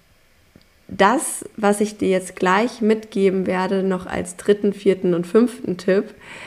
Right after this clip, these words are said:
das wirst du wahrscheinlich dann auch, äh, wiederfinden in deiner Beobachtung. Aber ich möchte dich einfach mal dazu anregen, weil du kennst dich ja selber am besten, also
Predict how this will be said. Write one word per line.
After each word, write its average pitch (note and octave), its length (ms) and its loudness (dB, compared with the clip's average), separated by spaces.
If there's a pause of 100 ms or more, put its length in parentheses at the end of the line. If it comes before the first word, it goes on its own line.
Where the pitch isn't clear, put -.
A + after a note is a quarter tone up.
(240)
das G#3+ 220 2
wirst B3 240 2
du G#3+ 60 0
wahrscheinlich G#3 640 2
dann F#3+ 360 2
auch, F#3+ 440 0
äh, F3+ 300 0
wiederfinden F#3+ 680 2
in F3+ 200 0
deiner F3 340 0
Beobachtung. E3+ 1000 -4 (560)
Aber G#3 140 4
ich G#3 100 0
möchte C4+ 260 0
dich C#4 200 -6
einfach B3 260 -2
mal A3+ 140 2
dazu G#3 400 -2
anregen, G#3+ 600 0
weil F#3 160 0
du G#3+ 120 0
kennst G#3 400 -4
dich - 100 -14
ja F3+ 140 -2
selber F#3+ 400 0
am F3 160 -4
besten, A3+ 480 -4
also F3+ 400 0